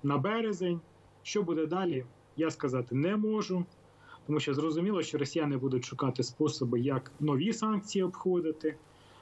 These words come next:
Але принаймні зараз, принаймні от, е, на найближчі пару місяців, очевидно, що очікується достатньо серйозне падіння російських доходів,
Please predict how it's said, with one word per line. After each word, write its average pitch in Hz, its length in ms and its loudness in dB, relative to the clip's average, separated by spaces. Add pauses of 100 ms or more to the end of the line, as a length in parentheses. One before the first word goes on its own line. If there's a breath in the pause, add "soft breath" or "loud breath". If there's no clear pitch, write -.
Але 277 200 2
принаймні 190 580 0
зараз, 190 400 -2
принаймні 151 580 0
от, 127 320 -2
е, - 20 2 (320)
на 127 300 0 (480 loud breath)
найближчі 156 520 2
пару 175 320 0
місяців, 165 520 -2
очевидно, 156 520 -2
що 143 420 -2 (160)
очікується 156 640 0
достатньо 139 720 -2
серйозне 135 540 0
падіння 135 440 0
російських 127 500 -2
доходів, 190 480 0